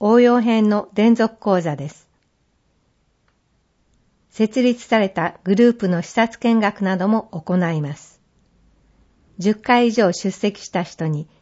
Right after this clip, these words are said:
修了書を発行します。ところ、伊賀市文化会館、多目的室。講師、介護予防運動指導員、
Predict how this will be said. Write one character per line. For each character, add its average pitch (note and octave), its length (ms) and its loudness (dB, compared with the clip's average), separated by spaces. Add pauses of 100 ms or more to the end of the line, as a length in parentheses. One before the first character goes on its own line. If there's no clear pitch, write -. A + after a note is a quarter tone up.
(120)
修 A#3+ 300 2
了 A#3 200 4
書 A3 280 -2
を A3 120 -6
発 F#3 240 -6
行 E3+ 160 -2
し E3+ 180 -10
ま C#3+ 120 -6
す。 - 240 -20 (2000)
と F#3+ 140 -6
こ - 140 -2
ろ、 F#3+ 280 -2 (720)
伊 G#3 100 -2
賀 G#3 160 2
市 - 180 -14
文 G3 220 2
化 G#3+ 160 -2
会 F#3+ 240 0
館、 D3+ 320 -6 (320)
多 G#3 140 0
目 A#3 260 0
的 G3 320 -4
室。 - 320 -16 (1040)
講 A3+ 240 2
師、 - 300 -12 (480)
介 A3+ 260 2
護 A#3 140 4
予 A3 160 4
防 F3 320 -2
運 A3 200 4
動 A3+ 200 2
指 - 140 -8
導 F#3+ 300 2
員、 D3 240 -6